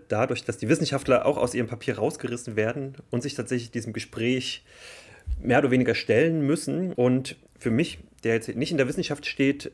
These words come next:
finde ich's gut, dass gerade diese Ergebnisse auch besprochen und diskutiert werden. Dass man auch einen Zugang schafft für viele Menschen und ein breites Publikum. Ich glaub,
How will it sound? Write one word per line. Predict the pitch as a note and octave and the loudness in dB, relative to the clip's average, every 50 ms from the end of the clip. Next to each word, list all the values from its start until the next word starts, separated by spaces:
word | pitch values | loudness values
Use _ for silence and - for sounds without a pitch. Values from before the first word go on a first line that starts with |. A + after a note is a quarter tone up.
| - - | -14 -10
finde | - - C3+ C3 - | -4 -2 -2 -2 -2
ich's | - - - | -4 -6 -4
gut, | - C#3+ D#3 - | -4 -4 -2 -2
dass | - | -2
gerade | - C3 A2+ A#2+ | -2 -2 -2 -2
diese | B2+ B2+ A2+ | -2 -2 -2
Ergebnisse | G#2+ - B2+ B2+ - B2+ - - - | -2 -2 -2 -4 -4 -4 -6 -4 -4
auch | - A2 - | -4 -6 -4
besprochen | - A#2 - - - C3 C3 B2+ B2 | -6 -10 -6 -2 -2 -2 0 0 0
und | - C3+ D#3 - | 0 0 0 0
diskutiert | A#2+ - - A#2 - - C#3+ C#3+ D3 - | -4 -6 -6 -6 -2 2 0 0 0 0
werden. | F#2+ F2+ F#2 G2+ - - - - - - - - - - - - _ - - | -6 -6 -6 -8 -10 -12 -14 -18 -20 -18 -18 -18 -18 -18 -20 -20 _ 0 0
Dass | B2+ A#2 | 2 2
man | - A#2+ A#2 | 2 2 0
auch | - G#2+ | 0 -2
einen | A2 G#2+ | -4 -4
Zugang | - - E3+ E3+ D3 C#3+ | -4 -2 0 2 2 2
schafft | - - C#3 D3 - - - - - | 2 0 0 -2 -2 -4 -10 -10 -12
für | - - - - A#2+ A2+ A2 A#2 | -14 -8 0 2 2 4 4 2
viele | A2 - - D3+ D3 D#3+ | 0 -2 -4 0 0 2
Menschen | B2+ B2 C#3 C#3 - - | 2 2 2 0 -4 -4
und | - A2 | -4 -4
ein | A2 | -4
breites | G#2+ - G#2+ G#2 G#2+ | -2 -2 -4 -4 -4
Publikum. | - - D3+ C#3 - - - - G#2 G#2 | -4 -6 -6 -6 -6 -4 -2 0 0 0
Ich | G2+ - | 0 0
glaub, | - G2+ - - - | -2 -2 -2 -4 -20